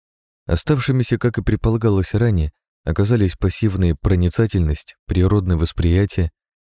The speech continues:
и тело драконида, которые относились к категории расовых. Пару секунд поразмыслив, я плюнул на это дело и даже повеселел. Пх, а какая разница?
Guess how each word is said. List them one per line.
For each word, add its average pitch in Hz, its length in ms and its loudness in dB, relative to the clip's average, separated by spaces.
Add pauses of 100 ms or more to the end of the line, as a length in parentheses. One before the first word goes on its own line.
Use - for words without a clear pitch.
(160)
и 98 120 0
тело 110 260 2
драконида, 92 640 -2 (340)
которые 87 360 0
относились 87 500 0
к - 60 -18
категории 90 480 2
расовых. 80 680 -2 (880)
Пару 123 200 2
секунд 120 340 -2
поразмыслив, 120 720 0 (240)
я 107 160 0
плюнул 113 360 2
на 78 140 2
это 78 180 -2
дело 78 360 -2 (360)
и 98 100 0
даже 92 280 2
повеселел. 95 680 -2 (1120)
Пх, 92 320 0
а 104 100 -2
какая 123 400 2
разница? 80 540 -4